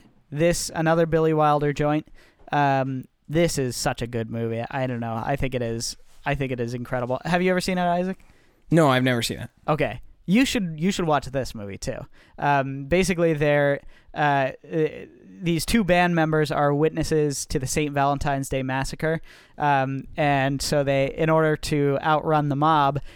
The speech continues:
Speaker 1: they join an all-girls band, uh, group.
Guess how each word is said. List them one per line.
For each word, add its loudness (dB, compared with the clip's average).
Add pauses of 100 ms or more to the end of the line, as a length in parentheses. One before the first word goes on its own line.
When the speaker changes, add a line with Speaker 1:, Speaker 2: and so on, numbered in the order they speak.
(140)
Speaker 1:
they 0
join 2
an -2
all-girls 2
band, 0 (260)
uh, 0
group. -2